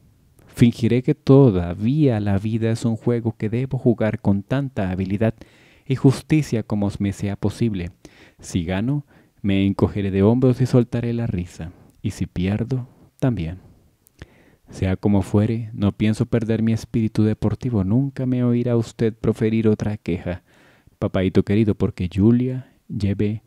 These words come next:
medias de seda o porque el techo caiga en cien pies. Siempre suya. Judy. Conteste pronto.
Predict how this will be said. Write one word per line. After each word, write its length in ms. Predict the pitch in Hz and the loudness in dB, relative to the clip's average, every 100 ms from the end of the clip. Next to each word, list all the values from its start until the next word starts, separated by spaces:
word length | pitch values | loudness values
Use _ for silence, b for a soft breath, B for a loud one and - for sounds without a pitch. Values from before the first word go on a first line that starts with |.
| b b b | b b b
medias 500 | 95 90 85 85 87 | -2 0 0 -2 -2
de 120 | 95 | -2
seda 420 | 110 - 127 107 90 | -4 -4 -4 -2 0
o 100 | 87 | 0
porque 420 | - 92 - 92 | 0 -2 -2 -6
el 260 | 87 82 - B B B _ | -6 -8 -12 B B B _
techo 480 | - 160 170 - 170 - | 2 2 2 2 0 0
caiga 520 | - 120 123 123 127 | -2 0 0 0 0
en 160 | 135 135 | -2 -4
cien 380 | - 127 117 117 | -6 -2 0 0
pies. 500 | - - - - - - - _ _ _ _ _ b b b b b | -4 -6 -6 -10 -20 -20 -20 _ _ _ _ _ b b b b b
Siempre 500 | - - 85 80 90 | -12 -6 -6 -2 -4
suya. 560 | 90 - 127 135 131 - _ b b b b b b _ _ _ _ _ b b b b b b b b b _ b b b b b b b b | -2 0 0 0 -10 -12 _ b b b b b b _ _ _ _ _ b b b b b b b b b _ b b b b b b b b
Judy. 420 | 90 87 85 90 82 B B B B B B B B B B B _ _ _ _ _ - B B B B B B B B B B B B _ | 0 2 2 -2 -6 B B B B B B B B B B B _ _ _ _ _ -20 B B B B B B B B B B B B _
Conteste 540 | - 127 117 123 - 143 | 6 6 6 2 2 2
pronto. 600 | 156 160 160 - 95 | 4 4 2 0 -2